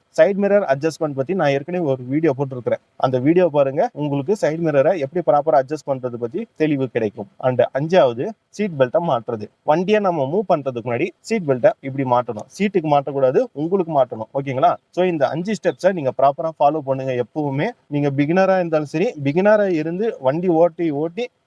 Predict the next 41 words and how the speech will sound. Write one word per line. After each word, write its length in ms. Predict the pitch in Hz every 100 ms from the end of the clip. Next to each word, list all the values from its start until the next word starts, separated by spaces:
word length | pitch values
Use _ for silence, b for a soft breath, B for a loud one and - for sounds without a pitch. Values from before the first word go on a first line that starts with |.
| -
எக்ஸ்பீரியன்ஸ் 400 | - 208 196 165
ஆனாலும் 320 | 147 135 131 131
சரி, 140 | 117 110 131
இந்த 120 | 123 123
அஞ்சு 180 | 147 202
ஸ்டெப்ஸை 320 | 170 135 180 165
எப்பவுமே 320 | 131 143 135 170 -
ப்ராப்பரா 300 | 123 127 143
ஃபாலோ 180 | 143 123 117
பண்ணுங்க. 240 | 117 104 - _ -
So 60 | 139 123
லெசன் 260 | 135 208 214
ஒன் 100 | 170 139
கிளாஸ் 180 | 170 - 143
இதோட 240 | 151 147 170
முடிஞ்சது. 360 | 139 135 123 110 _ _ 143
இப்ப 120 | 165
நான் 140 | 156 139
சொல்லி 160 | 175 214
கொடுத்ததெல்லாம் 520 | 180 127 113 107 147 202 _ 139
என் 120 | 123 139
தம்பி 220 | 160 208 214
கரெக்டா 240 | 151 160 160 135
பண்றான்னு, 440 | 127 123 117 135 226 _ 143
இப்ப 140 | 135 151
நான் 140 | 131
சொல்லி 180 | 151 190 220
கொடுத்ததெல்லாம் 580 | 160 127 117 110 127 185 _ 131
என்னுடைய 240 | 127 120 110 139
தம்பி 240 | 180 220 208 151
கரெக்டா 260 | 156 170 143
பண்றானா 400 | 143 160 190 196 208 - -
இல்லையான்னு 400 | 151 160 127 165 190
இப்ப 120 | 143 143
நான் 120 | 135
செக் 160 | 135 156
பண்ண 120 | 143 123
போறேன். 240 | 120 202 _ 139
ஏன்னா 140 | 165 165
அவன் 500 | 131 120 117 117 123
பிகினர் 360 | 143 175 185 175